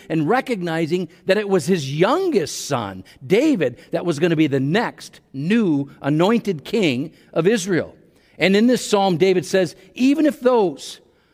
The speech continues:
who should be the closest to us, who should have our best interests in mind, who should have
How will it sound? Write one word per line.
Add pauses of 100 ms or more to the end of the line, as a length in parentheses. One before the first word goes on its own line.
(120)
who
should
be
the
closest
to
us, (180)
who
should
have
our
best (240)
interests
in
mind, (220)
who
should
have